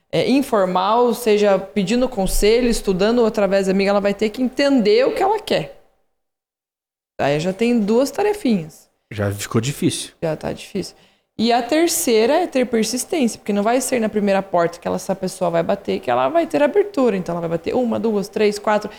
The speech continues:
Speaker 1: e daí a capacidade dela vai tapa na cara e não, e tentar de novo, aí que vai diferenciar ela do bundão pro que vai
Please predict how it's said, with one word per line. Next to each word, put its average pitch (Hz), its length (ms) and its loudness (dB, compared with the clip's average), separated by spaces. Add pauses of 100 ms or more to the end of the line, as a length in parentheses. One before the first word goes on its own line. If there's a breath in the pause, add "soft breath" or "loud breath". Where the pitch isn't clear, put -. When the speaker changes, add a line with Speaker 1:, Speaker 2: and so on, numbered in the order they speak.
(160 loud breath)
Speaker 1:
e 202 100 -2
daí 208 120 2
a 214 40 -2
capacidade 214 600 0
dela 208 140 2
vai 202 120 0
tapa 233 340 -2
na 208 140 0
cara 196 280 0
e 190 300 0
não, 262 500 4 (1080)
e 190 200 0 (120)
tentar 202 320 2
de 226 120 0
novo, 226 400 2
aí 170 200 2
que 165 140 -8
vai 196 100 2
diferenciar 254 540 -2
ela 190 180 2
do 175 100 -2
bundão 202 600 0
pro 262 160 -2
que - 140 -10
vai 302 280 -2